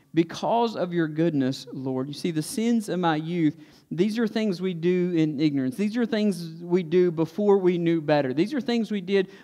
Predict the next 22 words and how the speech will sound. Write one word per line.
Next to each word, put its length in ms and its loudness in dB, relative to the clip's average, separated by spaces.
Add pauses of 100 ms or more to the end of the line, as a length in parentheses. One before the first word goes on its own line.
before 380 2
we 160 2
started 400 4
making 320 0
conscious 580 -2
choices 640 2 (340)
on 240 4
our 200 6
own. 240 6
These 240 6
are 100 2
sins 520 2
that 220 2
we, 280 -2
we 180 2
did 300 2
out 180 4
of 140 0
ignorance. 560 0
And, 160 -2
and 160 0
so 240 2